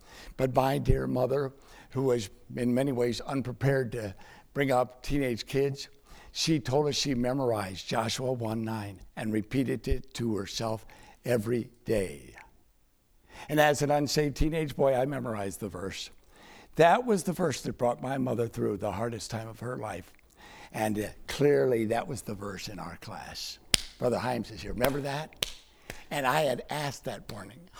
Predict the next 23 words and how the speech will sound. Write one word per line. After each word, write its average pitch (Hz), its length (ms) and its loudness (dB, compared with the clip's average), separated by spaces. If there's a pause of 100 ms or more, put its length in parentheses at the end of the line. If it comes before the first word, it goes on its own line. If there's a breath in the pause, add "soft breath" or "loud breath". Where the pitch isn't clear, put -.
(920 loud breath)
And 147 220 4
that 156 160 6
verse 143 200 2
helped 175 220 0
me 139 80 4
all 127 140 4
day. 139 180 0
Then 117 240 0
pastor 131 400 -2
emphasized 117 600 -4
it 117 100 -6
in 104 180 -4
church. 123 300 -6
I'm 98 100 -6
sure 127 160 -8
you 113 160 -6
weren't 113 260 -8
paying 117 220 -6
enough 110 260 -8
attention 110 500 -10
to 87 100 -12
remember 98 380 -8
that. 87 220 -12